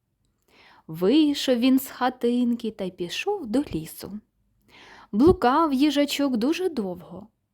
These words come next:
але тільки ніхто не захотів з ним дружити. Лисичка сказала, що він дуже колючий.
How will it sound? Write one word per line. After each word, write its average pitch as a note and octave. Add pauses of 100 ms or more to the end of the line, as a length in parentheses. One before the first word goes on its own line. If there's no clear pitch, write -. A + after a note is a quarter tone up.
(140)
але G3
тільки F#3+
ніхто G3
не E4
захотів C#4
з A#3
ним F#3+
дружити. G3 (1000)
Лисичка G#4+
сказала, A3
що A3+
він A3
дуже A3
колючий. A#3+